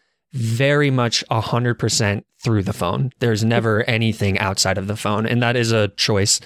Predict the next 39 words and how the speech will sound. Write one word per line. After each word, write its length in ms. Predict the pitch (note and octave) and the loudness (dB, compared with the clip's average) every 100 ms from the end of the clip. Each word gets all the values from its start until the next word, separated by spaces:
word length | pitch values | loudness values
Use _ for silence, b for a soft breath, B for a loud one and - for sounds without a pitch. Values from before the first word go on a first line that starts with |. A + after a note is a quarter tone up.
| b b b b | b b b b
And 140 | B2+ | 0
I 80 | A#2 | 0
think 260 | C3 C3+ - | 0 -2 -2
that 140 | A#2+ | -2
that 180 | A2 A#2+ | -2 -2
choice 420 | - A2+ G#2+ - - _ _ _ _ | 0 0 0 -2 -6 _ _ _ _
kinda 300 | - E3 C3+ | -2 0 0
hurts 220 | B2 - | 0 -2
the 100 | A2+ | -4
film, 260 | - G#2 G2 | 0 0 2
in 80 | |
my 120 | F#2+ F#2+ | 0 0
opinion. 320 | G#2+ G#2 G#2 | 0 0 0
I 80 | A2 | 0
would 180 | B2 | 0
have 100 | C#3+ | 0
liked 400 | A2+ G#2+ A2+ - - _ _ _ _ _ | 0 0 -2 -6 -20 _ _ _ _ _
some 640 | - B2+ A2+ G#2+ G#2 G2+ - | -2 0 2 0 0 0 0
more 420 | C#3+ B2 B2+ A#2+ | 0 2 2 2
overworld 920 | C3 A#2 A2+ G#2 B2 A#2 G#2+ G#2 G#2+ | 0 0 0 0 0 2 2 2 2
or 80 | G2+ | 0
more 160 | G#2 G#2+ | 0 0
traditional 540 | - G#2 G#2 A2 G2+ | 0 0 0 0 0
shots, 420 | - G2+ F#2+ - | 2 2 0 -2
and 160 | - B2 | -2 0
maybe 240 | C3 B2+ | 0 0
they're 140 | A#2+ A2 | 0 0
still 260 | - A#2+ | 0 0
interacting 520 | G2+ G#2+ G2 D#3+ - G#2+ | 0 0 0 -2 -2 -4
through 160 | G2+ | -2
their 100 | G2 | -2
phone, 240 | F2+ G2 G2 | -2 -2 0
'cause 140 | A2+ | 0
I 40 | |
really 200 | A2 B2 | 0 0
quite 260 | G2+ - A2+ | -2 -2 -2
like 220 | A2 G#2 | -2 -2
that, 200 | - G2 | -2 -2
like, 220 | G2+ F#2+ | -2 -6